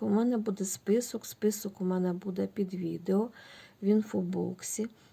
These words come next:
Будь ласка, проходьте, дивіться, дівчатка там таку красу напланували в'язати, і іграшки, і декори, і якісь, е,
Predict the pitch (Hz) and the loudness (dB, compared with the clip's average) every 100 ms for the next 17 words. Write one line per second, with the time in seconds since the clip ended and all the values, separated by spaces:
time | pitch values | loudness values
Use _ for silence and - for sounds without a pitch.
0 | _ - 208 196 185 180 - 202 - 214 | _ 2 4 6 6 4 -6 -6 -2 -2
1 | - 196 208 214 202 196 196 202 202 190 | 2 0 2 0 0 0 2 0 0 -2
2 | 190 185 220 208 - 185 190 190 175 - | -2 -4 -4 -4 -6 -2 -2 -2 -2 -2
3 | 262 247 254 262 240 226 233 226 226 220 | 0 -2 -2 0 -2 -2 0 2 2 0
4 | 220 214 202 202 202 202 196 - 196 190 | 0 0 2 0 2 0 -2 -4 0 2
5 | 226 233 214 214 - - 208 - - - | 2 0 0 -2 -2 -2 -2 -4 -18 -20
6 | - - 202 180 190 - 226 240 240 226 | -20 0 0 4 2 4 4 6 6 4
7 | 220 - - - _ 202 196 190 185 185 | 0 -6 -20 -20 _ 4 6 6 2 2
8 | 196 196 208 190 | -2 0 -4 -2